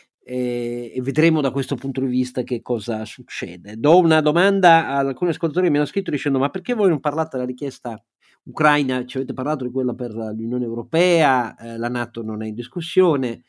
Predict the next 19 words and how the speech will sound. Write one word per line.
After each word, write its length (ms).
eh, 180
però 240
la 120
no-fly 480
zone". 560
Allora 180
io 100
dico 200
solo 240
questo, 340
la 80
no-fly 420
zone 240
si 180
può 180
fare 300
perché 200
sia 200
efficace, 760